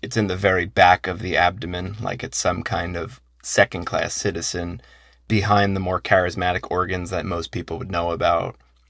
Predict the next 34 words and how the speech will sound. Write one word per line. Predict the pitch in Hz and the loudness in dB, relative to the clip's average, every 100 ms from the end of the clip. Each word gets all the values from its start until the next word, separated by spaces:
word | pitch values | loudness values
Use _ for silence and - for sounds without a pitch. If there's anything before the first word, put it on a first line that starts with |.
| - | -2
heart, | 104 92 90 - | 2 2 2 -2
lungs, | 90 87 85 85 87 - | -2 0 0 -4 -8 -6
liver, | 87 85 85 82 | -6 -4 -4 -2
intestines. | 82 85 - 90 - 85 80 123 - - - _ _ _ _ _ - | -2 -4 0 0 -2 -8 -8 -10 -14 -20 -20 _ _ _ _ _ -4
And | 101 | -4
it's | 101 - | -2 2
really, | 135 131 - - - | 4 4 2 -6 -6
I | - | -4
compare | 117 120 131 123 | -2 0 4 6
the | 117 | 4
kidneys | - 110 104 101 92 - | 0 -2 -2 -4 -4 -8
to | - 98 - | -6 -6 -4
a | - | -4
chef | - 110 92 - - | 0 2 2 0 -10
in | 90 82 | -10 -8
many | 87 90 | -8 -8
ways, | 90 85 - | -8 -8 -8
because | - - 92 | -12 -10 -10
the | - | -8
kidneys | - 135 113 104 | 2 2 2 -2
receive | 95 95 120 113 107 | -4 -4 -2 -2 -4
blood | - 101 92 92 123 _ _ _ _ | -4 -2 -2 -4 -10 _ _ _ _
through | - - 104 | -10 -4 -4
the | 95 | -4
renal | 90 95 90 - | -6 -6 -6 -2
arteries | 95 90 85 87 - - _ _ _ _ _ | 0 -2 -6 -8 -10 -14 _ _ _ _ _
and | 101 101 | -4 2
basically | 127 135 - 117 101 | 4 4 2 -4 -6
take | - 123 117 | -2 0 4
out | 90 107 - | 8 6 6
the | 101 | -4
things | - 107 101 101 104 | -4 -2 -2 -4 -4
that | 98 95 92 | 2 2 2
are | 101 95 92 | 2 2 0